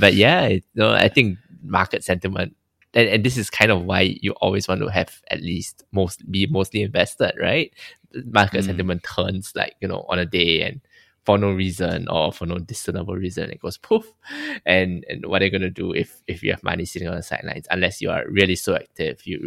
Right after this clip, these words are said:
Speaker 1: really keep looking at it every day or every minute, you know, it's, it's just gonna be difficult.
Speaker 2: Yeah, absolutely. I think, I mean, to answer your question, the short-term rally that we saw, was it last week, wasn't it? Before, before the last few days.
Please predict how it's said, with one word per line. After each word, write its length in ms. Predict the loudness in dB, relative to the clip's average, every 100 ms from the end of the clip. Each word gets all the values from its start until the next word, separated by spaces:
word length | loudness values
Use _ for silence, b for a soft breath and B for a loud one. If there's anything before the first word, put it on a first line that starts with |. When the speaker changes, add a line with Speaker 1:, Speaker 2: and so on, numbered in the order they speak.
| -4
Speaker 1:
really 180 | -4 -4
keep 220 | -8 -8 -6
looking 300 | -8 -6 -6
at 100 | -6
it 100 | -4
every 300 | -4 -2 -4
day 260 | -2 -4 -4
or 280 | -8 -8 -6
every 280 | -4 -4 -6
minute, 360 | -8 -10 -12 _
you 100 | -16
know, 140 | -14 -14
it's, 160 | -14 -16
it's 100 | -12
just 260 | -12 -10
gonna 120 | -12 -12
be 140 | -10
difficult. 640 | -6 -6 -4 -8 _ -20 _ b b b b b
Speaker 2:
Yeah, 280 | -10 -8 -8 -12
absolutely. 460 | -18 -16 -14 -10 -10
I 60 | -8
think, 240 | -8 -10 B B B B
I 60 | -4
mean, 140 | -2
to 100 | -2
answer 200 | -6 -8
your 40 | -8
question, 240 | -8 -6
the 80 | -6
short-term 420 | -6 -8 -6 -4
rally 360 | 0 0 0 -2
that 120 | -4
we 100 | -4
saw, 220 | -4 -4
was 200 | -4 -6
it 80 | -4
last 200 | -2 -2
week, 200 | -6 -8
wasn't 220 | -10 -10
it? 40 | -12 _ -12
Before, 600 | -10 -2 4 4 2 -4 _ _
before 320 | -4 2 2
the 100 | 4
last 240 | 2 0
few 140 | -4 -6
days. 340 | -6 -8 -10